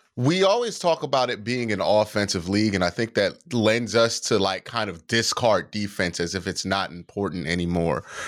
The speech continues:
But the one thing that gets forgotten, yes, offense gives you that ceiling. That, that gives you that championship ceiling.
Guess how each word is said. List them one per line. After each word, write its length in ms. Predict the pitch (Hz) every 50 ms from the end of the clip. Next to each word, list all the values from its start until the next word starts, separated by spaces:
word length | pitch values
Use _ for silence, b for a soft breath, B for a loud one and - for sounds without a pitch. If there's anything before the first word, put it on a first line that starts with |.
| B B
But 160 | - 120 113 -
the 80 | 120
one 260 | 107 107 120 147 170
thing 240 | 180 - 196 175 160
that 120 | 131 123 117
gets 180 | 131 127 -
forgotten, 340 | - 123 107 117 98 87 95
yes, 180 | 107 85 71 - -
offense 480 | 113 143 185 247 - 226 185 127 -
gives 240 | - - 156 139 101
you 80 | 120 120
that 220 | 98 90 85 -
ceiling. 500 | - - - 127 104 87 73 - - - -
That, 160 | 110 123 139 147
that 200 | 175 196 202 -
gives 200 | 214 196 147 156
you 80 | 151
that 160 | 139 139 -
championship 580 | - - 135 120 117 - 110 92 - - 90 -
ceiling. 300 | - - 107 90 - -